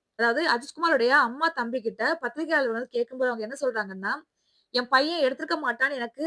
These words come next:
நூறு சதவீதம் தெரியும். ஆனா வந்து அத்-, சட்டப்படி அதை வந்து நிரூபிக்கணும்னு சொல்ல நான் காவல் இருந்தேன். இப்ப அது நிரூபணம் ஆயிடுச்சு. என் பிள்ளைங்களை நான் கஷ்டப்பட்டு தான் வளர்த்தேன். ஆனா வந்து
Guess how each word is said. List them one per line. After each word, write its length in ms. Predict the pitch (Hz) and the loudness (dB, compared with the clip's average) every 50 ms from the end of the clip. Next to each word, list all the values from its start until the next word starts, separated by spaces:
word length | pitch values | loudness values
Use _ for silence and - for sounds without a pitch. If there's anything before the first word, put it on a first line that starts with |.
| 320 - - | -4 -4 -4
நூறு 200 | 247 269 320 349 | -4 -2 -2 0
சதவீதம் 440 | - 302 262 269 269 277 285 277 - | -2 0 0 2 2 2 2 0 -2
தெரியும். 320 | 247 220 226 233 254 262 | -4 -2 -2 -2 -4 -2
ஆனா 180 | 240 226 226 233 | -2 -2 -2 -2
வந்து 200 | 226 233 233 285 | -4 0 0 2
அத்-, 260 | 294 247 214 - - _ _ | 2 2 2 0 -4 _ _
சட்டப்படி 500 | _ - 233 - _ 320 320 320 320 330 | _ -14 -14 -4 _ -4 0 0 0 2
அதை 120 | 302 262 | 2 0
வந்து 220 | 247 247 240 269 320 349 339 339 | 0 -2 -4 -4 -4 -4 -4 -6
நிரூபிக்கணும்னு 540 | 254 247 285 262 285 277 277 262 269 262 | -6 -6 -4 -4 -6 -6 -6 -6 -6 -4
சொல்ல 140 | 247 240 254 | -4 -4 -2
நான் 180 | 277 262 240 - | -2 -4 -6 -4
காவல் 300 | 220 220 233 262 262 240 | -2 -2 2 2 0 0
இருந்தேன். 340 | 220 208 202 220 254 339 415 - _ _ _ _ _ _ _ _ _ _ _ _ _ _ | -2 -6 -6 -6 -8 -8 -8 -14 _ _ _ _ _ _ _ _ _ _ _ _ _ _
இப்ப 180 | 233 - - 294 | -16 -2 0 0
அது 120 | 262 277 320 | 2 2 0
நிரூபணம் 400 | 294 254 262 269 285 277 262 254 | -2 -2 -2 0 -2 -2 -2 -2
ஆயிடுச்சு. 420 | 226 214 202 214 208 - - 226 185 - - _ _ _ _ _ _ | -2 -2 -2 -4 -6 -6 -4 -4 -4 -4 -8 _ _ _ _ _ _
என் 120 | 240 247 | -8 -6
பிள்ளைங்களை 320 | - 277 294 302 311 311 302 | -4 -2 -2 2 2 2 2
நான் 180 | 285 269 - | 2 -2 -4
கஷ்டப்பட்டு 400 | 247 233 - 311 320 294 277 277 | -8 -4 -2 0 0 0 0 0
தான் 160 | 285 285 254 | 0 0 0
வளர்த்தேன். 340 | 233 220 220 - - 220 214 | 0 -4 -4 -4 -4 -6 -4
ஆனா 200 | - 220 233 269 262 | -2 -2 -2 0 -2
வந்து 240 | 254 254 262 247 | -2 -4 -4 -4